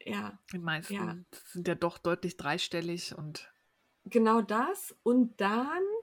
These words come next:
Speaker 1: wenn die Färberin, so wie jetzt Madame Benoit, sich da ein Limit setzt, dann ist das in der Regel sinnvoll. Die macht das nicht, um künstlich zu verknappen,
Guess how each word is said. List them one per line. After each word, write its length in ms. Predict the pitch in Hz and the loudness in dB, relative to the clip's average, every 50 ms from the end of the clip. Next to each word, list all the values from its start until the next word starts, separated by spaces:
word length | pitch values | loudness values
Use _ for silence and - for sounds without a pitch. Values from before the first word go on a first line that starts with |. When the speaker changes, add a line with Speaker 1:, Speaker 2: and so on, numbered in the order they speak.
| _ - - - - _ - | _ -12 -18 -18 -18 _ -6
Speaker 1:
wenn 260 | 196 208 214 233 269 | 0 2 4 6 6
die 140 | 254 240 233 | 6 4 2
Färberin, 600 | 233 - 269 254 302 302 320 277 254 240 240 233 | 0 0 -2 -2 0 -2 0 0 2 4 4 4
so 200 | 202 220 220 220 | 2 2 2 2
wie 100 | 247 240 | 4 6
jetzt 300 | 254 247 240 240 - - | 6 4 4 2 2 2
Madame 340 | 226 226 190 214 214 220 202 | 2 4 4 4 2 2 2
Benoit, 580 | 190 202 202 202 185 190 208 226 247 285 285 | 2 2 2 2 2 2 2 0 0 0 0
sich 200 | 247 233 240 233 | 2 0 0 2
da 100 | - 220 | 2 0
ein 160 | - - 196 220 | 2 4 4 4
Limit 400 | 214 233 269 359 330 196 - - | 6 6 6 6 6 4 2 0
setzt, 340 | 175 190 233 233 - - - _ | 0 0 0 -2 -6 -14 -8 _
dann 220 | - 190 202 185 | 0 0 0 0
ist 260 | - - 233 - - | 0 -2 -2 -2 -2
das 160 | 254 240 233 | -4 -4 -4
in 180 | - - 220 214 | -4 -2 0 0
der 140 | 208 208 196 | 0 0 0
Regel 300 | 196 208 196 226 214 185 | 0 2 4 4 4 6
sinnvoll. 500 | 185 208 233 302 294 - - 170 151 160 | 6 4 4 4 4 0 -2 -2 0 0
Die 100 | 185 180 | 0 0
macht 240 | 185 202 214 - - | 0 0 0 0 -2
das 140 | 214 208 | -2 0
nicht, 400 | - 214 220 262 370 370 - - | 2 2 2 2 2 0 -2 -4
um 220 | - 220 220 214 208 | -2 -2 -2 0 0
künstlich 440 | - 240 240 240 - 247 240 240 - | 0 0 0 -2 -2 -6 -6 -6 -6
zu 120 | - 220 | -8 -6
verknappen, 520 | - 208 196 - - 185 180 - - 294 | -6 -6 -6 -2 0 0 0 0 0 -2